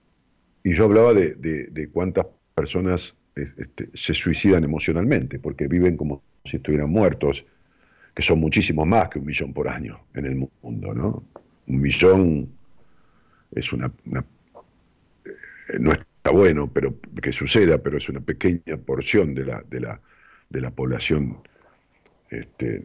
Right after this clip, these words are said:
de la Tierra, que tiene cerca de siete mil quinientos millones de, de habitantes aproximadamente.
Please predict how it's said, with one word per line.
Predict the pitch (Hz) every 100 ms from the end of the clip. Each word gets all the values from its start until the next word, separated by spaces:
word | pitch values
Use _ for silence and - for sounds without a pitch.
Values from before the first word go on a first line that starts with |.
| -
de | - 55
la | 57
Tierra, | - 107 80 64
que | 62
tiene | 64 65
cerca | 65 - - - - 60 60
de |
siete | - 67 64
mil | 64 65
quinientos | 69 78 78 _ 71 64 62
millones | 67 98 85 71 64
de, | 55 58
de | 60
habitantes | 67 67 82 64 62
aproximadamente. | - - 57 57 50 - -